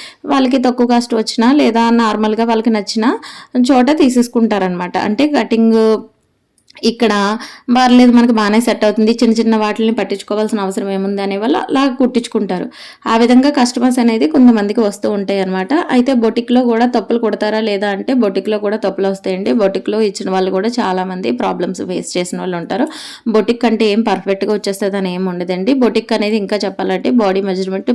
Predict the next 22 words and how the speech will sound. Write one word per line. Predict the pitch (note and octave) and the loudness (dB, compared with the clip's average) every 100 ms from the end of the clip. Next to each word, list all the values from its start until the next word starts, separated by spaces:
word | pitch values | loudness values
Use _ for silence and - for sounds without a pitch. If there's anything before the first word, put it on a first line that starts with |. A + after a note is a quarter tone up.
| A#3+ | -2
పిన్ | G3+ | -2
to | F#3+ | -4
పిన్ | G#3 G3+ | -4 -4
తీసుకునే | G#3 G3 - F#3 F#3 | -2 -4 -4 -6 -4
దానికంటే | F#3 F#3 F#3+ A#3+ D4+ - - _ | -6 -6 -4 -4 -6 -14 -18 _
వాళ్ళకంటూ | A3+ A3+ A3 G#3 A#3 | 0 2 0 0 2
ఒక | A#3+ A#3+ G#3+ | 2 0 0
చార్ట్ | F#3 F#3+ | -2 -2
ఉంటుందన్నమాట. | G3+ F#3+ F#3+ F3+ F3 | -4 -2 -2 -4 -2
ఆ | A#3 A#3+ | -2 -2
చార్ట్ | G3 F#3+ | -4 -2
ప్రకారంగా | F#3 G3 F#3+ F#3+ | -4 -2 -2 -2
ఫాలో | A3 G#3+ F3 | -2 0 0
అవుతారు. | F#3 F#3 F3+ F3+ F4+ - - _ G#3+ | 0 -2 -2 0 -2 -4 -20 _ -4
బొటిక్లో | G3+ G3 A#3 A#3 | -2 0 -2 0
ఎప్పుడూనూ | A#3 G3 F#3+ G3 A3 D4+ | 0 0 0 0 2 2
ఈ | - A3 | 2 0
సైజు | A3 G3 G#3+ | 2 0 0
కొన్ని | B3 G3+ | -2 -2
సైజులే | G3+ G3 G3 B3 | 0 0 0 0
తీసుకుంటారు. | B3 G#3 - F#3+ F#3+ A#3 | 0 -2 -4 -2 0 2
వాళ్ళకి | F#4 - G#3+ G#3+ G#3 C#4 | 2 2 0 -2 0 0